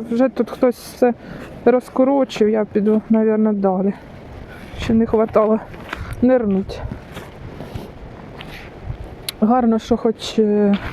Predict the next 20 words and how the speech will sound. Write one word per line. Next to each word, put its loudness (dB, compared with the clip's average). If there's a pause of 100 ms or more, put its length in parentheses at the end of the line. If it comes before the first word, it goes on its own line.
(1200)
до 6
нуля 4 (1400)
піднялась 4
температура, 4 (920)
то 2
вообще 4
було 4 (360)
мінус 2
три, 4 (800)
мінус 4
п'ять 2
вночі 2
і 6
ранок 2
холодний. 4 (2000)
Хотілося 4
б 0
і 6
зранку 2
половити. 4